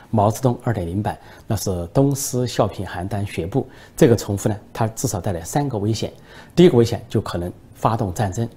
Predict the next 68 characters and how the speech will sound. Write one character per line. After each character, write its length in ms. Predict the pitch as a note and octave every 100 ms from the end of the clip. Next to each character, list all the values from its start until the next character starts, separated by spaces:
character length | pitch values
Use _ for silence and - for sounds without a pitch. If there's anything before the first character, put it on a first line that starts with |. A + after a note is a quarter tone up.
| -
就 100 | G#2+
是 140 | F#2+
习 120 | F#2+ G#2
近 100 | G2
平 120 | F2+
叫 220 | - G2
嚣 160 | F2 G2
的 100 | F#2+
台 180 | - A2
海 140 | G#2+
战 180 | G#2 F#3+
争， 160 | - A#2 - - -
会 100 | A2
在 140 | G2
南 180 | F2 F#2+
海 160 | G2+ F#2
制 140 | - G2+
造 80 |
的 100 | F2+
紧 180 | F2+ E2+
张， 180 | D2+ F#2+ -
还 140 | -
有 80 | F2
中 260 | - C#3
印 160 | D3 A2 -
战 180 | G#2
争 140 | E2+ G2+ - -
都 100 | C#3
可 120 | B2
能 100 | F#2
爆 140 | E2 G2+
发。 200 | - G2+ - - - -
那 80 | B2+
么 80 |
第 140 | A2+ G3
二 100 | F#3+
个 60 |
危 100 | A2+
险 160 | A2 G2+ - - -
就 120 | -
是 260 | G#2 F#2+ F2+
中 180 | - C3
国 120 | A2+
经 180 | C3 C3
济 180 | C3 A2
的 160 | F2+ - - -
败 160 | - F#2+
退， 220 | - G#2+ - - - - - - -
因 100 | D#3+
为 160 | D#3 C3
习 160 | -
近 80 | C#3+
平 100 | C3+
的 60 | B2
经 160 | E3
济 80 | D#3+
路 100 | B2
线 220 | A2 G#2+
就 100 | G#2
是 120 | A2 G#2
所 160 | G2+
谓 160 | F#2 F2+
“党 260 | - F#2+
管 180 | A#2 F#2
经 200 | E2 A#2+
济”， 260 | A#2+ C3 - - - -
就 100 | B2
是 160 | G#2